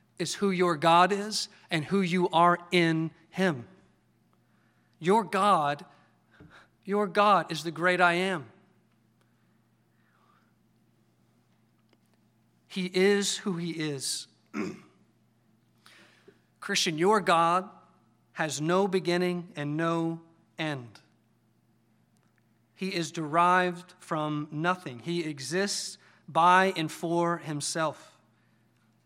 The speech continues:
He's absolute reality. God simply is. He depends on nothing, which means everything depends on him.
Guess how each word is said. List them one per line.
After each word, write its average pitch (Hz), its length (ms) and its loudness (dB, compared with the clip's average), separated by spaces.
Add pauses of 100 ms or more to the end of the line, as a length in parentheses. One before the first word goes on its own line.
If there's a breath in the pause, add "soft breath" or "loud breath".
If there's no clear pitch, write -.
He's 151 240 -6
absolute 196 560 2
reality. 165 640 2
God 190 320 6
simply 190 680 -2
is. 190 380 0
He 151 100 -8
depends 180 420 -4
on 190 200 4
nothing, 202 400 0 (180 loud breath)
which 185 180 -6
means 180 240 -4
everything 190 440 0
depends 185 360 -4
on 170 180 0
him. 143 260 -8